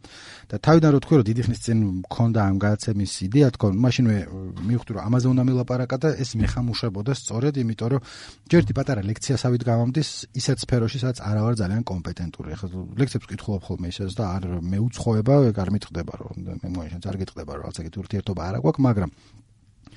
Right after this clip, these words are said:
ნუ, ეხლა არა ვარ თანამედროვე ხელოვნების ექსპერტი, მაგრამ ეხლა რასაც ვამბობ, ცალსახად სწორია და არის, ნუ, რა, სახელმძღვანელოებში წერია რა. და ვიცი, რომ შეიძლება ჩემზე უკეთესად იცოდე, თუ ხელოვნება ცოდნეობას სწავლობთ, ან თვითონ რაღაც მაგაში ხარ ჩართული, მაგრამ მაცალეთ, ხო?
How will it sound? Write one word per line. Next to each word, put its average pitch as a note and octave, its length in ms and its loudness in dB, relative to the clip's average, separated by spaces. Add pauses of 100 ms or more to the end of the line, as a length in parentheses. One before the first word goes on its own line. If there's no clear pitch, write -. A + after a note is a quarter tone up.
(600)
ნუ, F3+ 220 6
ეხლა B2+ 260 6
არა A2+ 220 4
ვარ G2+ 200 2
თანამედროვე F#2+ 440 2
ხელოვნების F#2 380 0
ექსპერტი, - 380 -8
მაგრამ A2+ 420 6
ეხლა D3+ 220 2
რასაც D3 240 4
ვამბობ, E3 320 6 (280)
ცალსახად C#3+ 440 0
სწორია D3+ 440 4 (320)
და G3+ 120 6 (220)
არის, C3 340 6
ნუ, D#3+ 120 4
რა, C3+ 120 6
სახელმძღვანელოებში B2 720 2
წერია F2 380 -4
რა. G2 160 -2 (540)
და C3 180 0
ვიცი, G2 320 -4
რომ A#2 80 0
შეიძლება G2+ 240 -4
ჩემზე F#2+ 220 -2
უკეთესად F2+ 340 -8
იცოდე, - 300 -8
თუ - 160 -8 (480)
ხელოვნება G2+ 500 -2
ცოდნეობას F#2+ 500 -4
სწავლობთ, F2 360 -8
ან - 100 -6
თვითონ G2 240 -6
რაღაც F2 220 -6
მაგაში F2+ 340 -8
ხარ G2 160 -6
ჩართული, A#2 320 -4
მაგრამ C#3 240 2
მაცალეთ, - 480 -8
ხო? B2+ 140 -2